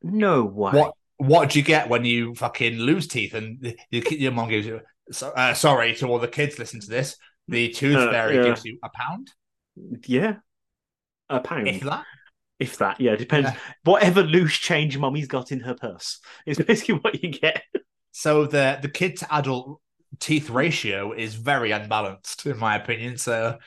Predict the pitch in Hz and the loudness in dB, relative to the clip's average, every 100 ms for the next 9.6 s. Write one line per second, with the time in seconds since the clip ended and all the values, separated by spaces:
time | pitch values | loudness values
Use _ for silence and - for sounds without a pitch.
0 | _ _ - _ 131 131 113 104 - - | _ _ -20 _ -4 -2 0 -2 -6 -2
1 | 131 135 - - 90 95 87 - - 120 | 0 0 -2 -10 -6 -4 -6 -10 -10 -4
2 | 123 160 110 90 95 95 95 90 90 95 | 0 0 -2 -10 -12 -12 -10 -8 -8 -8
3 | 107 107 101 110 117 95 113 117 113 - | -8 -8 -4 0 2 2 0 -2 -2 -6
4 | 113 - 82 - 90 95 92 95 - 90 | -6 -6 -10 -10 -12 -8 -8 -10 -12 -16
5 | - 85 80 _ _ _ _ _ _ _ | -14 -14 -14 _ _ _ _ _ _ _
6 | _ - 151 120 110 127 123 123 120 123 | _ -8 -6 -2 0 2 4 6 6 4
7 | 127 117 117 131 - 113 107 123 120 123 | 2 0 -2 -4 -8 -6 -2 2 2 2
8 | 117 117 113 127 113 - 107 107 90 85 | -2 -2 -6 -6 -8 -6 -4 -4 -6 -12
9 | - _ 113 110 92 82 | -14 _ -6 -2 -2 -6